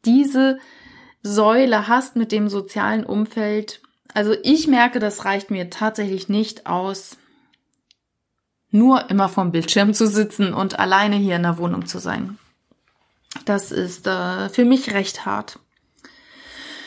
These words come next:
Es ist ja schon ein Highlight, wenn ich mal zum Einkaufen gehe, ne? Das ist ja so, als, äh, als würde ich, äh, nach Hawaii <laughs> fliegen, so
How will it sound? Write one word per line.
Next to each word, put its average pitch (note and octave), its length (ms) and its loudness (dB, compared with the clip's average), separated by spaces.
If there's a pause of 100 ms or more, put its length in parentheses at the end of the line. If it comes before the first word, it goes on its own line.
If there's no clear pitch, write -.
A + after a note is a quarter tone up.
(720)
Es G#3+ 120 2
ist G#3+ 160 2
ja A#3+ 100 2
schon - 160 4
ein A3 160 2
Highlight, A#3 400 4
wenn A3+ 120 2
ich G#3+ 120 0
mal A3+ 140 2
zum - 140 0
Einkaufen G#3+ 520 2
gehe, G3 200 0
ne? G#3+ 300 -4
Das G3 160 -8
ist - 200 -4
ja G3+ 140 -2
so, G#3 280 2
als, G3 380 -4
äh, G#3 460 -6
als G#3 340 -10
würde G#3+ 240 0
ich, G3+ 240 -6
äh, G#3+ 140 -4
nach G#3+ 200 -2
Hawaii A#3+ 360 4
<laughs> - 20 0
fliegen, D4 540 4
so D#4+ 80 8